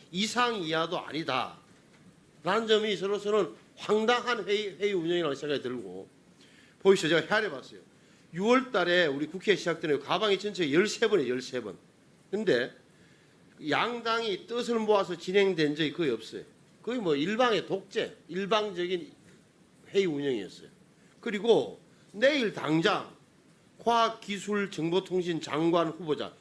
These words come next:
유상임 후보자에 대한 인사청문회가 있을 예정인데,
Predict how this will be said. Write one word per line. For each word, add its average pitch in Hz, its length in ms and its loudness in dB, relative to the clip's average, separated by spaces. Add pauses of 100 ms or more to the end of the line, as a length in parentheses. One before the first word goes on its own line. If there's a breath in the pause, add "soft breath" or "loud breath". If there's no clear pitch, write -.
(220 soft breath)
유상임 208 800 -2 (600)
후보자에 175 440 0
대한 139 300 0
인사청문회가 190 720 0
있을 127 220 -4
예정인데, 120 720 -4